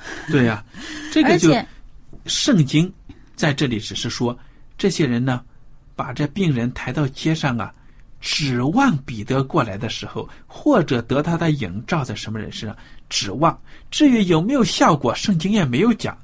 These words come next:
Speaker 1: 对不对啊？
Speaker 2: 嗯。
Speaker 1: 只是说这些人呢，哎呀，仰望彼得，仰望这些使徒，已经是望眼欲穿了。人病急了，乱投医，就是这样子。
Speaker 2: 嗯。
Speaker 1: 我们可以理解这些久病在床人他们的心情。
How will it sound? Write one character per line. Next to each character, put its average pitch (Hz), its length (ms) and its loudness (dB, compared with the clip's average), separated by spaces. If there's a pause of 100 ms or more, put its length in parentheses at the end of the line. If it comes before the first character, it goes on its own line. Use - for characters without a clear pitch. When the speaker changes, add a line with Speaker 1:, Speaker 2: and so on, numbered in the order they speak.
Speaker 1:
对 147 100 0
不 220 120 2
对 208 100 4
啊？ - 160 -2
Speaker 2:
嗯。 87 60 -10 (240)
Speaker 1:
只 175 160 4
是 226 120 0
说 233 200 2
这 226 180 -4
些 196 220 0
人 165 200 -2
呢， 190 280 -2
哎 165 100 0
呀， 156 380 0 (160)
仰 147 300 0
望 196 240 2
彼 117 280 -8
得， 151 420 2
仰 123 220 -2
望 175 180 0
这 156 120 -2
些 165 120 -2
使 - 220 -8
徒， - 220 -2
已 135 80 2
经 135 180 -4
是 151 260 -4 (540)
望 160 300 2
眼 87 220 -10
欲 113 180 -4
穿 - 280 -8
了。 98 140 -10 (420)
人 123 300 -2 (320)
病 165 260 0
急 104 220 -6
了， 123 120 -2
乱 123 340 0
投 101 240 -6
医， 123 180 -6
就 139 160 -4
是 - 140 -10
这 - 140 -8
样 - 180 -12
子。 - 120 -16 (220)
Speaker 2:
嗯。 170 400 -4 (220)
Speaker 1:
我 - 160 0
们 285 120 0
可 - 180 -2
以 226 60 2
理 165 240 2
解 113 240 -4
这 151 120 0
些 127 300 -2 (120)
久 - 220 -4
病 156 220 -2
在 139 200 -2
床 113 240 -8
人 113 220 -8
他 - 120 -12
们 131 100 -6
的 - 60 -10
心 160 260 -4
情。 - 220 -12